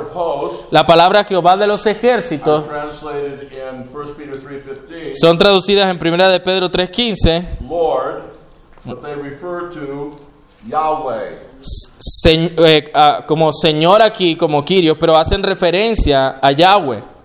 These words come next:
Speaker 1: So, when Peter says,
Speaker 2: Así que cuando Pedro dice,
Speaker 1: "Sanctify Christ as Lord",
Speaker 2: "Santificad a Cristo como Señor",
Speaker 1: alluding to Isaiah eight thirteen,
Speaker 2: haciendo una alusión a Isaías ocho trece,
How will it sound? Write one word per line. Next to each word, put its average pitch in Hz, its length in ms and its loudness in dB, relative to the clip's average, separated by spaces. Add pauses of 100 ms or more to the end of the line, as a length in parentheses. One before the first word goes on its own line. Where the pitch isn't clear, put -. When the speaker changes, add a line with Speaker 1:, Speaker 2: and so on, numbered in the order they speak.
Speaker 1:
So, 135 680 -2
when 139 220 -12
Peter 165 320 -6
says, 143 580 -6
Speaker 2:
Así 143 180 0
que 196 80 4
cuando 190 300 2
Pedro 190 320 4
dice, 156 600 0 (100)
Speaker 1:
"Sanctify 147 560 -10 (100)
Christ 147 420 -8
as 120 140 -20
Lord", 147 320 -8
Speaker 2:
"Santificad 170 560 2
a 190 100 4
Cristo 202 480 0
como 165 220 0
Señor", 175 560 0 (140)
Speaker 1:
alluding 160 600 -12
to 139 200 -8 (100)
Isaiah 139 480 -10
eight 143 220 -18
thirteen, 143 560 -16
Speaker 2:
haciendo 180 360 2
una 226 120 2
alusión 208 400 2
a 196 80 2
Isaías 180 400 2
ocho 202 260 0
trece, 147 480 2